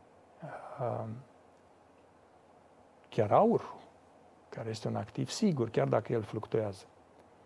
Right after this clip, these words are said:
Și iar revin, de ce trebuie, de ce ai nevoie de un leu puternic? Dacă noi vom fi neghiobi și ne vom juca cu soarta leului, printr-o construcție bugetară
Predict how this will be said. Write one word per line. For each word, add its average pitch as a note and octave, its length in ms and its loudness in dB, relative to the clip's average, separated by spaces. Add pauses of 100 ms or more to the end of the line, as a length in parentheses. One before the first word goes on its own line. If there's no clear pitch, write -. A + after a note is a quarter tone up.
(220)
Și - 300 -12
iar A2+ 200 2
revin, A#2+ 440 0
de A#2+ 80 -4
ce A2+ 200 -2
trebuie, A2 380 -4
de A#2 80 -4
ce A#2 160 -2
ai A2 60 2
nevoie A2 320 0
de G#2+ 120 -4
un G2+ 180 -6
leu G2+ 120 -4
puternic? G2 560 -8 (680)
Dacă B2 300 4
noi D#3+ 200 8
vom F3+ 200 8
fi D#3+ 140 4
neghiobi A#2+ 640 6 (520)
și - 180 -10
ne G#2+ 100 -2
vom G#2+ 180 2
juca A2 460 2 (1080)
cu - 120 -10
soarta D#3 400 6
leului, A#2 440 4 (500)
printr-o G#2+ 300 0
construcție C#3+ 560 4
bugetară C3 720 4